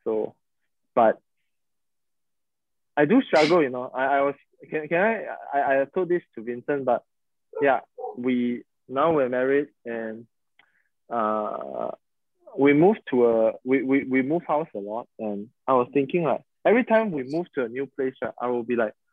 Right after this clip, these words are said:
"Oh," I remember when Carrie was staying with us, right? Um, and then M K was, was, was M K the first one to leave? Is it M K?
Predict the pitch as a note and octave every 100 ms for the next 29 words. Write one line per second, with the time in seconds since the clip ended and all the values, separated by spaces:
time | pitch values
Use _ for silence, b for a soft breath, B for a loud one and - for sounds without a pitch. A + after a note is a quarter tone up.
0 | b b b - C3 B2+ A#2+ A#2 B2+ _
1 | _ _ _ _ _ _ _ - C3+ D3+
2 | D#3+ G3+ E3 B2+ - C#3 D#3 D3 A2 -
3 | A#2+ C3+ A#2+ G#2 A#2 A#2 A2 G#2 - G2+
4 | G2 G2+ _ _ A2+ A#2 C3 C3+ C#3 _
5 | _ _ _ _ - _ _ _ - -
6 | - C#3+ C3+ D3+ C#3+ A#2+ - - B2 B2
7 | B2+ B2+ B2 C#3+ D3 F3 D#3+ - D#3 D3+
8 | D#3 D3 G#2 G#2 A2+ B2 D3+ - _ _
9 | _ _ A#2+ D3+ C3 B2